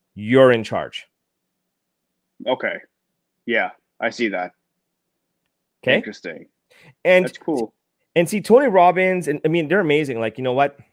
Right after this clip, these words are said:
Speaker 1: Tony Robbins, there's a lot of, uh, trying to think of, uh, some names, uh, off the top of my head that, you know, talk about the, like, Zig Ziglar and that kind, amazing, amazing
Speaker 2: Mm-hmm.
Speaker 1: on sales. A lot of it's about building rapport, and which is fine. Your rapport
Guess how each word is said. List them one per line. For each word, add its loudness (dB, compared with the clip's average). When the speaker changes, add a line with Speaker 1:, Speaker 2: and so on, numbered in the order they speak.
Speaker 1:
Tony -2
Robbins, 4
there's -4
a -4
lot 4
of, -2
uh, 2
trying -2
to -12
think -4
of, -2
uh, -2
some -6
names, -4
uh, 0
off 0
the 0
top -2
of -18
my -4
head -2
that, 2
you -6
know, -2
talk -2
about -2
the, 0
like, -2
Zig -4
Ziglar 0
and 0
that -2
kind, -4
amazing, 2
amazing 0
Speaker 2:
Mm-hmm. 0
Speaker 1:
on -4
sales. -2
A 4
lot 8
of -2
it's 2
about 4
building 6
rapport, -4
and 0
which 0
is -8
fine. 0
Your 0
rapport 0